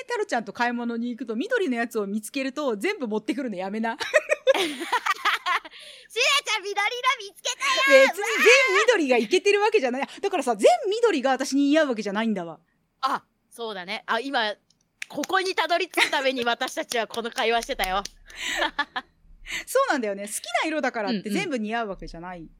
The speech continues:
Speaker 1: から。
Speaker 2: そうだ。
Speaker 1: そうなんだよ。全緑が私は基本的に好きだけど、全緑が私に似合うわけではないから。
Speaker 2: うん。なんだろうな、好きだなって思ってさ、手には取ってみるんだけど、顔に当てら-、当てたらそうでも、なんか、「あ、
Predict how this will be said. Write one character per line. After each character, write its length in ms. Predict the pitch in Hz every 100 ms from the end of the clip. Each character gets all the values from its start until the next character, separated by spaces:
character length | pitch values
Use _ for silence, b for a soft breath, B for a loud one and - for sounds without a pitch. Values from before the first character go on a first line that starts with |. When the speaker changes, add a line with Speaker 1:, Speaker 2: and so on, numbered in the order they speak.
| _
Speaker 1:
か 120 | _ 175
ら。 360 | 180 180 151 _ -
Speaker 2:
そ 100 | 170
う 40 |
だ。 320 | 139 143 185 220 _ _ _
Speaker 1:
そ 200 | - 427
う 20 |
な 120 | 339 214
ん 40 |
だ 80 | 175
よ。 180 | 160 151
全 160 | 233 539 508
緑 280 | 415 403 226
が 180 | 247
私 260 | 214 254 320
は 120 | 330
基 100 | 302
本 160 | 277 311
的 160 | 330
に 160 | 277 277
好 120 | -
き 180 | - 294
だ 140 | 247 202
け 100 | 170
ど、 220 | 190 185
全 160 | 269 494
緑 300 | 302 311 214
が 80 | 165
私 320 | 175 220 254
に 120 | 220
似 100 | 220
合 60 | 233
う 40 |
わ 80 | 185
け 80 | 170
で 80 |
は 80 | 160
な 100 | 160 170
い 40 |
か 120 | 151
ら。 280 | 156 151 143 _
Speaker 2:
う 60 |
ん。 120 | 175 -
な 120 | 262
ん 40 | 480
だ 80 | 226
ろ 100 | 180
う 20 |
な、 160 | 170
好 60 | - _ -
き 120 | -
だ 120 | 466 392
な 160 | 320
っ 40 | 311 _ _ _
て 80 | 202
思 160 | 185 214
っ 60 |
て 160 | - 156
さ、 300 | 170 151 127 _
手 140 | 370
に 140 | 440 269
は 80 | -
取 180 | 247 -
っ 20 |
て 120 | 196
み 100 | 185
る 120 | 185
ん 20 |
だ 100 | 151
け 120 | 135 135
ど、 320 | 151 131 - _ _ _
顔 280 | - 320 427
に 100 | 440 415
当 40 |
て 140 | 427 427
ら-、 180 | 403 370 -
当 80 | 320
て 100 | 403
た 120 | 427
ら 80 | 240
そ 200 | 220 214
う 20 |
で 100 | 233
も、 260 | 233 240 -
な 100 | 233
ん 20 | 220
か、 160 | 165 -
「あ、 260 | 208 202